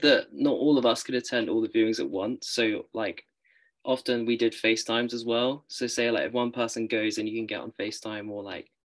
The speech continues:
call them through another means, and then you can show the property as you're going around. And like Amelia said, really good to talk to current tenants if they're there, 'cause quite often they'll tell you the most, like, truthful,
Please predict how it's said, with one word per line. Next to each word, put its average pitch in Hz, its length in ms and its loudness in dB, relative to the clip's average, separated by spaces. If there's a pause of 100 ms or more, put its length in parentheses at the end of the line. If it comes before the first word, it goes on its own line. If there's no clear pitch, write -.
(320)
call 139 140 0
them 123 180 2
through 123 140 -2
another 117 300 0
means, 107 460 -2
and 104 120 -8
then 107 100 -4
you 107 120 -6
can 113 100 -6
show 113 180 -2
the 113 80 -2
property 117 360 -6
as 113 80 -2
you're 113 80 -4
going 117 280 -2
around. 127 380 -4 (240)
And 123 240 2
like 135 200 0
Amelia 123 300 2
said, 113 360 -2 (340)
really 139 240 6
good 123 200 4
to - 100 -8
talk - 220 0
to 120 180 0
current 117 320 -2
tenants 123 400 -2
if 123 100 -8
they're 117 140 -2
there, 123 320 -2 (260)
'cause 143 220 -2
quite 135 180 0
often 131 280 2
they'll 127 120 4
tell - 180 0
you 139 120 2
the 127 80 0
most, 123 420 2
like, 113 180 -2
truthful, 120 640 -2